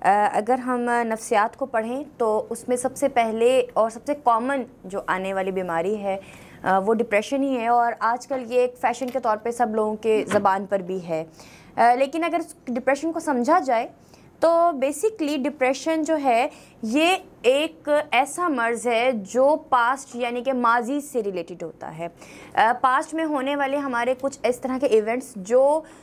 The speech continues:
हमें क्रॉनिकली डिस्टर्ब कर दें,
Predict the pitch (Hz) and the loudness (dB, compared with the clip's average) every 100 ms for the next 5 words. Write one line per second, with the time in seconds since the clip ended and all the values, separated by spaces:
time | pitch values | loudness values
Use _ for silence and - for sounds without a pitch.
0 | - - 277 269 294 302 302 311 330 349 | -20 -2 0 0 -2 -2 0 2 2 -2
1 | 370 311 254 - 220 202 196 190 175 180 | -4 -2 -4 -2 0 0 0 -2 -2 -4
2 | 202 | -6